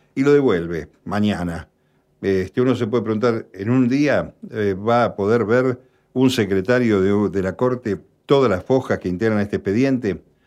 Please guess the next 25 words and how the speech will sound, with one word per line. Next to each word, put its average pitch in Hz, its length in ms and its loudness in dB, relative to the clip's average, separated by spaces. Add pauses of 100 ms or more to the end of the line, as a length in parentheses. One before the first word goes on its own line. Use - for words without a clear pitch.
(300)
que 104 360 2
tiene 135 300 -2
como, 98 720 0 (380)
como 104 300 0
pieza 135 440 2
detallada 107 880 0 (260)
apenas, 139 600 -2
eh, 92 120 -8
tres 143 300 0
causas 135 680 0 (200)
sobre 110 380 2
cinco, 123 580 0
sobre 160 340 0
un 151 80 -2
total 135 300 0
de 113 60 -2
cincuenta 107 380 -2
y 110 40 2
dos 135 220 0
sobre 110 160 0
las 98 80 -4
cuales 113 180 0
no 110 80 0
hay 110 80 0
prueba? 76 420 -12